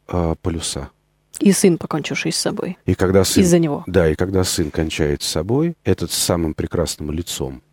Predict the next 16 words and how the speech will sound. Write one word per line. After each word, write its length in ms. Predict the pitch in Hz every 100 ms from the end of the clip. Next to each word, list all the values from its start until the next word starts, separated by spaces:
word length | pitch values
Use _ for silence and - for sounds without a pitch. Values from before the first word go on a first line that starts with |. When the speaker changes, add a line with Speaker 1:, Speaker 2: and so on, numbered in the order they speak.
| _
Speaker 1:
человек 540 | - - 76 71 64
в 40 | 64
этой 180 | 69 -
картине, 480 | - - - 71 69
да, 260 | 92 127 - - - - - -
а, 260 | - 78 71
во 120 | 76
взрослом 500 | 78 73 73 - 73
мире, 340 | 69 69 69 - -
а, 280 | - 80 76
задумчивый, 840 | - 90 107 104 92 73 - 64 65
почти 360 | 87 - - 82
ничего 420 | 78 78 85 76
не 100 | 71
говоривший, 720 | 73 73 71 67 - - _ _ -
да, 240 | 85 117